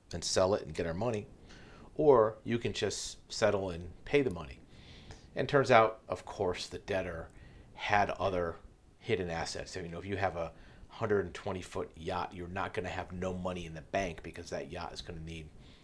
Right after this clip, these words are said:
repairs and maintenance and fuel, and, you know, the, the slip fees were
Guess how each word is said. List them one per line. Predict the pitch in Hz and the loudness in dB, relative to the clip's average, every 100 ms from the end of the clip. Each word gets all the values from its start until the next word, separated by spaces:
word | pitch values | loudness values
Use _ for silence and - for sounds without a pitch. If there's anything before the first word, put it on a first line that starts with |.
| - | -20
repairs | - - 98 90 92 | -14 -6 -2 -2 -4
and | 80 | -6
maintenance | 78 92 87 87 - | -8 -8 -6 -8 -8
and | 71 69 | -12 -14
fuel, | - 107 92 90 80 | -6 -2 0 -2 -6
and, | 73 64 - - - | -10 -14 -16 -18 -18
you | - | -14
know, | 76 | -14
the, | 73 71 - | -12 -14 -12
the | - | -8
slip | - 90 87 | -2 0 -2
fees | - 82 80 | -4 -10 -10
were | 71 | -12